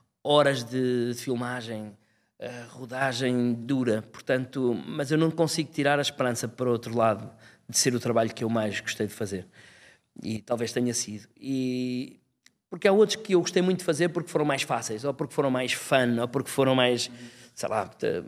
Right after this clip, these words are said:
mais divertidos, mais execuíveis. Agora, a Esperança tem essa carga da dificuldade de fazer aquele personagem, um personagem assim, eh, mas depois tem a satisfação. Sabes que eu, a meio da Esperança,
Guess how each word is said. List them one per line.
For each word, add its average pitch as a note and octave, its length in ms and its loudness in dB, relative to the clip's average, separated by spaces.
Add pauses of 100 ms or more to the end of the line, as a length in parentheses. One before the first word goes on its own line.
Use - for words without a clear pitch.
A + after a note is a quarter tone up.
mais B2 200 -4
divertidos, C3+ 580 0
mais B2 360 0
execuíveis. A#2+ 720 0 (680)
Agora, B2+ 400 2
a - 40 -2
Esperança D#3+ 720 2 (220)
tem D3+ 260 4
essa D#3 200 2
carga D3+ 580 4
da C#3+ 140 0
dificuldade B2 680 0 (340)
de - 80 -16
fazer C3 260 0
aquele C3 180 -2
personagem, A#2 580 -6 (220)
um A#2 60 -14
personagem A#2+ 400 -6
assim, A#2 320 -10 (600)
eh, C3+ 220 4
mas D3+ 180 0
depois D3 200 0
tem D3 160 2
a C#3+ 40 0
satisfação. C#3 600 0
Sabes E3+ 220 2
que - 100 2
eu, F3 180 6
a E3 80 4
meio F#3+ 220 4
da E3 80 2
Esperança, B2+ 520 0